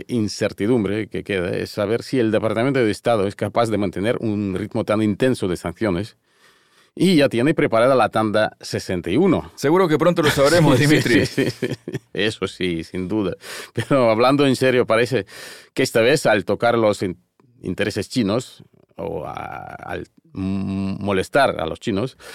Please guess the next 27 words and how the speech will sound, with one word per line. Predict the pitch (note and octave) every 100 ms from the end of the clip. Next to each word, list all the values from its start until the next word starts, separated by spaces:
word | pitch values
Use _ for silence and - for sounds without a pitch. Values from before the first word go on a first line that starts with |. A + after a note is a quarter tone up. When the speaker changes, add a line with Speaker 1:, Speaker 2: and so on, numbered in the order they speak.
| -
Speaker 1:
los | A2 G#2+ A2+
norteamericanos | A#2 A#2 A#2 G#2+ G#2 G2 C#3 E3
realmente | B2 A2 A#2+ D3+ D#3
se | C3+
han | A#2
pasado | G2 G2 G2 D#2+
de, | E2 D2+
de | D#2+ F2+
listos | D#3+ - - - -
o | E2+
bien | G2 A2+ D3 -
han | G2+ F2+
llegado | E2 E2+ F2+
demasiado | D2 D2+ E2+ C#3
lejos. | D3+ - D#2 - _ _ _ _
Esto | A2 A#2 - D#3+
es | D3 - - - - -
lo | F#2+ F2+
que | G2
las | F#2 F#2+ - -
autoridades | G#2+ A2 B2 A#2 A2+ A2
rusas | A#2+ A#2 B2 - -
llaman | F#2+ F#2+ A#2
jugar | - E2+ F2 D#2
con | D#2+
el | E2+
fuego. | D#3+ G#2